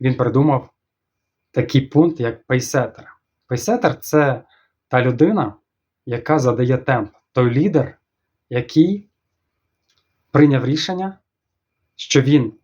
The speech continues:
буде ключовою людиною, він буде створювати динаміку, рушійну силу, дублікацію. І, звісно,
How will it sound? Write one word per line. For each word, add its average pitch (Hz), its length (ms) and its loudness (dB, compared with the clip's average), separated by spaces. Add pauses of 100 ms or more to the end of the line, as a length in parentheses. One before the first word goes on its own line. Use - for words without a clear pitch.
(200)
буде 127 300 0
ключовою 127 440 0
людиною, 151 580 -2 (340)
він 139 140 0
буде 131 180 2
створювати 127 520 0
динаміку, 123 560 -2
рушійну 120 360 -2
силу, 135 420 -4 (480)
дублікацію. 131 800 -2 (720)
І, 139 340 2 (800)
звісно, 175 600 0